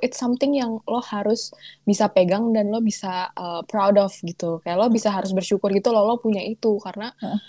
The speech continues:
Speaker 1: kayak punya seseorang yang support lo selalu tuh kayak membuat lo menjadi kayak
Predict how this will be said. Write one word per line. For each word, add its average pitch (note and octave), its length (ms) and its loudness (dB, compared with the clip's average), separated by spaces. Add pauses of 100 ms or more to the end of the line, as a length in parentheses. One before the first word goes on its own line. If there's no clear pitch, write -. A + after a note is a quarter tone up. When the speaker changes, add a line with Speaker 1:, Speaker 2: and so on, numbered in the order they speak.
(140)
Speaker 1:
kayak G#3 220 2
punya G#3 400 -4
seseorang G3 480 -4
yang F#3 240 -8
support G3+ 420 -4
lo G3 160 -2
selalu F#3 440 -4
tuh D4+ 120 -6
kayak G#3 380 -4
membuat F#3+ 480 0
lo B3 80 -2
menjadi G3+ 340 4
kayak E3+ 260 -8